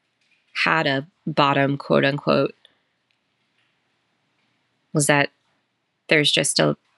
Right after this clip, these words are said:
a lot of, of shame, um, and regret and just pain and hurt and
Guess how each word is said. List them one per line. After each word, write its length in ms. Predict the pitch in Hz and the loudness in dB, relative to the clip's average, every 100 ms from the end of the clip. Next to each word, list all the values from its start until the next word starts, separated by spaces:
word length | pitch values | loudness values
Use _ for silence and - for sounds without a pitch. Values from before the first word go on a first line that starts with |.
| _ _ - _ _ _ - - | _ _ -20 _ _ _ -16 -6
a 100 | 160 | -2
lot 380 | 151 151 151 151 | 2 2 2 0
of, 260 | 147 143 - - _ _ | -2 -4 -12 -18 _ _
of 160 | - - | -4 0
shame, 800 | - - 151 147 143 143 156 156 _ _ _ _ _ _ _ _ _ _ _ _ _ _ _ _ - | 2 2 2 2 0 -2 -6 -8 _ _ _ _ _ _ _ _ _ _ _ _ _ _ _ _ -2
um, 580 | 151 143 139 143 175 - _ _ _ _ _ _ _ _ _ _ _ - | 0 2 0 -2 -4 -10 _ _ _ _ _ _ _ _ _ _ _ -2
and 640 | 160 147 143 139 139 151 - _ _ _ _ - | 0 2 0 0 -4 -8 -12 _ _ _ _ -2
regret 720 | 151 151 143 135 - - - - - | -2 2 2 2 -2 -8 -8 -10 -2
and 640 | 165 131 135 135 139 185 - _ _ | 0 0 0 -2 -4 -8 -14 _ _
just 240 | - 147 - | -4 -4 -4
pain 540 | - 151 147 120 135 | -2 2 2 2 -2
and 180 | - 135 | -4 -2
hurt 640 | - - - - - - _ _ _ _ _ _ _ _ _ _ _ _ _ _ _ _ _ _ | 2 2 2 0 -6 -6 _ _ _ _ _ _ _ _ _ _ _ _ _ _ _ _ _ _
and 400 | 139 131 147 143 | -2 -2 -2 -6